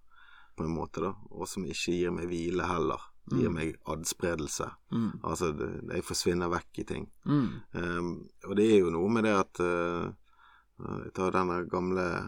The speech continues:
Speaker 1: med at hvis jeg ikke gjorde leksene mine,
Speaker 2: Mm.
Speaker 1: og de ikke var gjort, så gikk jo de bare og murret hele dagen. Sant?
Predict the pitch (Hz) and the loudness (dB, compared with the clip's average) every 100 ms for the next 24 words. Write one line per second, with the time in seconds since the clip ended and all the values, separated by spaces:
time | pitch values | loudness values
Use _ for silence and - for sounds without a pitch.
0 | 95 - - 85 78 - - - - 98 | -10 -12 -8 -6 -6 -6 -12 -14 -10 -6
1 | - - 98 87 82 87 - - 90 80 | -4 2 2 4 2 0 -2 -2 0 -2
2 | 90 82 - 143 156 - - - - - | -4 -6 -6 -2 -2 -4 -12 -20 -20 -20
3 | - - - 90 69 95 82 - 71 80 | -20 -12 -2 0 0 2 2 2 0 0
4 | - 110 107 - 104 101 98 101 95 95 | -2 -2 -2 0 2 2 2 0 -2 -2
5 | 98 - 90 92 90 90 80 - - - | -4 -4 -4 -2 -2 -2 -4 -10 -14 -20
6 | - - - - - - - - - 101 | -20 -20 -20 -20 -20 -20 -20 -18 -10 -10